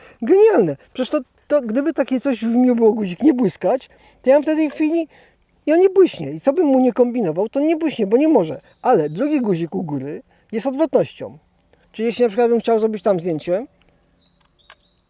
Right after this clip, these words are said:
on teraz nie błyśnie lampą. Ale jak nacisnę guzik błyskaj,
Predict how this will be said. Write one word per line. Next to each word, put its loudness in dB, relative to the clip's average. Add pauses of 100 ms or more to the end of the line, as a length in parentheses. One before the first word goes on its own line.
(300)
on 0
teraz 2
nie 2
błyśnie -2
lampą. -10 (800)
Ale 0
jak 0
nacisnę 0
guzik -8 (160)
błyskaj, -2